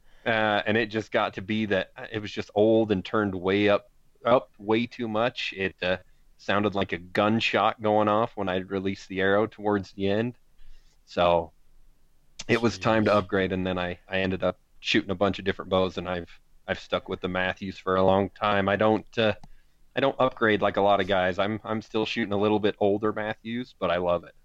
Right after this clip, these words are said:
Speaker 1: So.
Speaker 2: Yeah, I don't upgrade as much as I sh-, probably should
Speaker 1: <laughs>
Speaker 2: either. Um, but I don't know that I'll ever go away from Mathews now. You know, I, you just find something that works for you. And like I said, the Hoyt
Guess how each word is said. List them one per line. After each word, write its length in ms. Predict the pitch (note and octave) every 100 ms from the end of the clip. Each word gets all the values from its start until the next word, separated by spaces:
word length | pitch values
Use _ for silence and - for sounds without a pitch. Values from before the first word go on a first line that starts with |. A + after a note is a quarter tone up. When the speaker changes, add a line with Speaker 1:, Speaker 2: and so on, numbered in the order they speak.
| -
Speaker 1:
So. 300 | - E2 - _ - - - - - - - - - - - - - -
Speaker 2:
Yeah, 180 | B2 C3 -
I 100 | E3+
don't 140 | B2
upgrade 260 | G#2 - G#2
as 100 | G#2
much 200 | G2+ G2
as 80 |
I 140 | F#2+ F#2
sh-, 160 | - -
probably 380 | - G2 F#2 F#2
should 720 | - - A2 A2 A#2+ C3+ C3+ -
Speaker 1:
<laughs> 100 | C3
Speaker 2:
either. 640 | A#2+ C3 C3+ C#3 C#3+ C#3 - - -
Um, 500 | - G2 F2+ E2+ F2 G2+ - - - - _ - - -
but 100 | A2+
I 80 | G2+
don't 120 | B2+
know 120 | A#2+
that 100 | A2
I'll 120 | G#2 G#2
ever 180 | G#2+
go 160 | G2+ G2+
away 140 | G2
from 180 | - F#2+
Mathews 800 | F#2 F#2 - F#2+ G2 G2 - - -
now. 500 | - F#2 F#2 F#2 F2+ - - -
You 140 | B2+ C#3
know, 180 | D3+
I, 120 | A#2+ - - - - - - - -
you 80 | -
just 220 | E3 G#3+
find 240 | - G2+ F#2+
something 320 | - F#2 G2
that 160 | E2+ C2+
works 280 | G2 F#2+ -
for 160 | -
you. 280 | F2+ F2 E2+
And 120 | E2
like 160 | F2+ -
I 20 |
said, 160 | G2 G2+
the 60 |
Hoyt 300 | - F3+ E3+